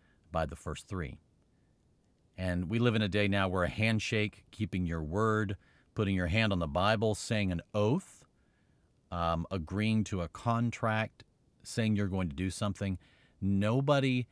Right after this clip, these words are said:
is held to a standard because it doesn't seem to matter. And I think a great analogy is,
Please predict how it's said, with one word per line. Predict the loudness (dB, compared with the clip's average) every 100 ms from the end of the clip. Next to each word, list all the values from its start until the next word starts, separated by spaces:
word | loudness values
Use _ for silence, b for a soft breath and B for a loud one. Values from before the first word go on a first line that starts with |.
| b
is | -10 -8
held | -6 -2 0 0 -2 -4 -8 b b b _
to | -8 -6
a | -6
standard | -2 0 2 0 -4 -6 -6
because | -6 -2 -2
it | -2 -4
doesn't | -4 -4
seem | -4 0
to |
matter. | 2 2 2
And | 2 0
I |
think | 0 0 0
a |
great | 0 0
analogy | 2 0 0 0 -2 -2
is, | -4 -6